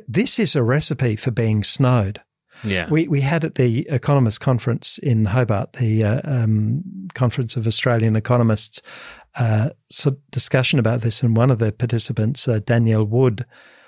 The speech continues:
Speaker 1: the Grattan Institute, she used to work for the Competition and Consumer Commission, and she said, "Well, what we did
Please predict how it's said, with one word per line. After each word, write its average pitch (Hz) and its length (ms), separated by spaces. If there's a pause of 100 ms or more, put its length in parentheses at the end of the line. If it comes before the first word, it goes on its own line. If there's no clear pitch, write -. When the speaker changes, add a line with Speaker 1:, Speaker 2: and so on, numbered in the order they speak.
(180)
Speaker 1:
the 170 200
Grattan 131 280
Institute, - 420
she 165 160
used 151 160
to 147 80
work 131 160
for 135 100
the 123 80
Competition 117 580
and 107 120
Consumer 156 420
Commission, 123 580
and 127 200
she 156 120
said, 156 260 (420)
"Well, 202 120
what 254 260
we 170 280
did 110 340